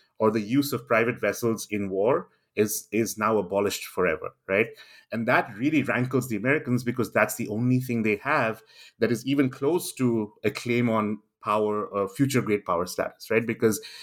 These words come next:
because of various idiosyncrasies, the U S does not have a standing navy because domestic politics doesn't allow it. And so privateers are what they have to,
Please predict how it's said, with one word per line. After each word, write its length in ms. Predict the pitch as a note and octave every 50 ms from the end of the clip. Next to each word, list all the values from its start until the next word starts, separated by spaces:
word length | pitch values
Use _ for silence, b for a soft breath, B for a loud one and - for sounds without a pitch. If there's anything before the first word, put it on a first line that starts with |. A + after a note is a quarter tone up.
| B B B - - -
because 300 | A2+ B2+ - E3+ D#3+ C#3
of 140 | C#3+ G#2+ A#2
various 320 | A#2+ A#2+ B2+ C3 B2 A#2
idiosyncrasies, 840 | G#2+ G#2+ A2 - - G#2+ F#2+ - G#2 - - A2+ A2 G2+ F#2+ - - - - F#2
the 100 | G2 G2+
U 140 | G#2 A2 A#2
S 120 | A2 A2+
does 180 | - G2+ F#2 -
not 180 | A2 A2+ A#2
have 140 | - A#2 G2
a 80 | G2+ G2
standing 320 | - - G2 F#2+ F#2+ G2
navy 320 | A#2 D3+ E3+ D3 D#3 D#3 D3
because 460 | D3+ - G#2+ - - G2 F#2+ - -
domestic 420 | - C#3 B2 G2 - - G#2 -
politics 300 | G#2 G2 F#2+ F#2 G2 -
doesn't 260 | - F#2+ F2 F2 F2
allow 200 | F#2+ A#2 C#3 C#3+
it. 120 | - C#3 C3 B B B B B B B
And 140 | A2+ A2 G#2
so 100 | - -
privateers 540 | - - B2+ C3 D3 D3+ D3 D3+ D3+ D3 B2+
are 40 | B2+
what 200 | A2 B2 A#2+ -
they 80 | A2+ A2
have 280 | G#2 C3 C3 B2 B2+ -
to, 100 | G#2